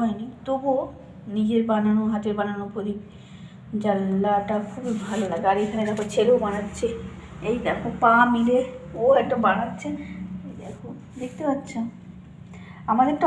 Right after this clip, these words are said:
অতটা শৌখিন না, মোটামুটি চলে যাবে, ঠিক আছে? এই দেখো আমরা কিন্তু এখন থেকে প্রদীপ জ্বালি তুলসী তলায়। দেখো এই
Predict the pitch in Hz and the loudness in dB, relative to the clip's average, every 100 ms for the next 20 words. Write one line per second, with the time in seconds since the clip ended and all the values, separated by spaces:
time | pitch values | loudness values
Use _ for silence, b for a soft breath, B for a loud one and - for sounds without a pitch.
0 | 240 233 330 311 262 240 269 240 196 240 | 6 6 -2 0 0 0 0 2 2 2
1 | 320 339 - 226 214 160 208 - 330 370 | 2 2 2 4 4 2 -2 -2 0 0
2 | - 190 - - B B B B B - | -2 -10 -10 -16 B B B B B -14
3 | - - - - - 190 190 190 190 190 | -16 -16 -16 -14 -12 -10 -8 -8 -6 -8
4 | - - - - - - - - - - | -8 -12 -14 -14 -14 -14 -16 -16 -16 -10
5 | - 226 247 262 285 247 233 254 262 262 | -2 2 2 0 2 2 2 -2 -2 -4
6 | 254 226 233 226 208 208 208 - - - | -4 -2 -2 0 2 2 0 0 -2 -4
7 | - - - 240 226 - 226 208 202 190 | -8 -12 -8 -2 0 0 -2 0 2 2
8 | 214 - - - - - - - - - | 0 -6 -12 -12 -14 -16 -16 -18 -18 -18
9 | - - - - - - - - - - | -16 -16 -16 -16 -16 -18 -16 -16 -14 -12
10 | - - - 269 - - - - - - | -12 -12 -10 -8 -8 -8 -10 -10 -10 -10
11 | - - - - - - - 64 64 - | -10 -10 -12 -12 -10 -8 -8 -8 -8 -8
12 | - 64 - - - - - - - - | -8 -10 -12 -14 -14 -14 -16 -16 -16 -16
13 | - - - 233 | -16 -14 -4 0